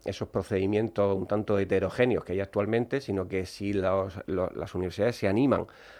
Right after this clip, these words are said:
a registrarse en ese portal, van a encontrar ya una serie de funcionalidades informáticas que le van a, a ayudar a gestionar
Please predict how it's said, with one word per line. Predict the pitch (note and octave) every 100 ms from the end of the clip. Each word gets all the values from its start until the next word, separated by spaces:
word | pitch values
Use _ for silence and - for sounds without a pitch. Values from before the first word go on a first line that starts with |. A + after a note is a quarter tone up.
| -
a | - F#2+ F#2 F#2 F2 F2+
registrarse | G2+ - E2+ - A2+ A#2+
en | F#2
ese | F#2 G2
portal, | G2+ - B2+ C#3+ F#3+ - -
van | - G2 A2+
a |
encontrar | A#2 A2+ G#2+ G#2 A#2
ya | G#2+ A#2
una | G#2+ F#2+
serie | - G#2+
de | A2+
funcionalidades | - G#2+ G2 G2+ G2 G2 A2+ A2+ C#3+ - -
informáticas | F#2+ F#2+ G#2+ A#2 A2+ G#2 B2+ F#3 - - - _
que | -
le | G#2 G2
van | G#2 A2+
a, | -
a | G2 G#2
ayudar | G#2+ A2+ A#2+
a | A2
gestionar | - A2 - G2+ A2+ C3+ -